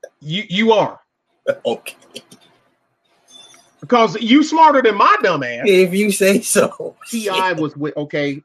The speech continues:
Speaker 1: T I is Biden. Okay, T I.
Speaker 2: Shit, Biden got all the hot acts. Shit.
Speaker 1: Yeah.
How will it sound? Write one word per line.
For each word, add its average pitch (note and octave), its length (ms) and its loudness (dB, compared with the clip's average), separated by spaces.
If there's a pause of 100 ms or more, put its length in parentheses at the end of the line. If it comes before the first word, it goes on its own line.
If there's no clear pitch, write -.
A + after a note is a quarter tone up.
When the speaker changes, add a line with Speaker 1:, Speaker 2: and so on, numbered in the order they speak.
Speaker 1:
T F3 200 -8
I E3 240 0
is C#3+ 180 -6
Biden. B2+ 340 -6 (360)
Okay, A#2 600 -12
T D3 220 -8
I. C3+ 380 -6
Speaker 2:
Shit, A#2 320 -12
Biden G#3+ 240 -4
got F#3 120 -4
all F#3+ 120 -4
the F3+ 80 0
hot A3+ 240 -4
acts. D4 300 -2
Shit. E3 580 0
Speaker 1:
Yeah. F3+ 220 2